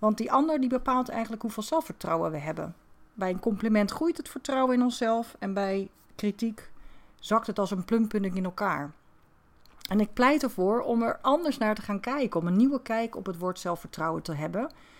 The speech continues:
En waarbij het echt over het woord zelf gaat, dus op jezelf vertrouwen. En daarvoor is het nodig dat je gaat kijken naar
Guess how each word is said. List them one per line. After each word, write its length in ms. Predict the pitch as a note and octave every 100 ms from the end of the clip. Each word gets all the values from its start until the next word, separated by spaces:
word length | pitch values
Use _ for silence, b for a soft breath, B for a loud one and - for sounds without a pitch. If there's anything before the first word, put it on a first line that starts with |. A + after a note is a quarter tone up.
| B B B B
En 360 | G3+ G3+ G3+ -
waarbij 520 | E3+ F#3+ G#3+ F#3 E3+
het 160 | G#3+ -
echt 280 | C4+ - -
over 260 | F#3 F3+
het 180 | E3+ E3
woord 220 | E3+ E3+
zelf 200 | - F4+
gaat, 220 | - E3
dus 160 | - -
op 260 | - C4+ -
jezelf 600 | F3 F#3 C4 C4+ C4+ -
vertrouwen. 760 | - F3+ - E3+ D#3 D#3+ - - b b b b b
En 120 | - F#3+
daarvoor 340 | A#3+ C4 B3+
is 140 | A3+
het 120 | G#3 G3+
nodig 680 | G3+ C#4 A#3 D#3 A#3+ -
dat 240 | - G3+ -
je 260 | D3+ G#3 -
gaat 300 | - G3 -
kijken 420 | A#3+ C4 B3+ F#3
naar 360 | D#3 D#3+ G3+